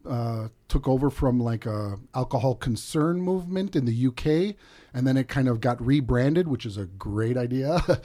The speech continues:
uh, to rebrand something and kind of launch it in another direction to kind of make it, make it more appealing or appeasing to the public. So then it came, became Dry January. So it's technically kind of new, but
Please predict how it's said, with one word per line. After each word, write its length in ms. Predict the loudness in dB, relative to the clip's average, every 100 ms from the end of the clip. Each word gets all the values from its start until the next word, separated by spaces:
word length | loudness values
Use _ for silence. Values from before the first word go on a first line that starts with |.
| -10 -6
uh, 220 | 0 2 2
to 140 | 2
rebrand 500 | 4 4 4 4 2
something 360 | 2 2 2 0
and 120 | 0
kind 160 | 0
of 100 | 0
launch 320 | 0 0 0 -2
it 100 | 0
in 120 | 2
another 320 | 2 0 0
direction 420 | 0 0 -2 -6
to 60 | -6
kind 200 | -4 -4
of 140 | -6
make 300 | -6 -6 -6
it, 60 | -8
make 360 | -6 -2 -2
it 60 | -2
more 180 | -4 -6
appealing 640 | -8 -8 -6 -4 -4 -6
or 160 | -6 -8
appeasing 380 | -6 -6 -6 -10
to 80 |
the 80 | -10
public. 480 | -8 -6 -6 -10 -12 -20 -20 -20 -10
So 300 | -2 0 2
then 180 | 0 -2
it 80 | -4
came, 340 | -6 -4 -6
became 300 | -8 -6 -6
Dry 180 | -4 -6
January. 460 | -4 -4 -4 -4
So 120 | -4 -4
it's 220 | -6 _
technically 460 | -8 -8 -6 -2 -2
kind 240 | -2 -2
of 180 | -2 -4
new, 320 | -4 -2 -2
but 180 | -6 -8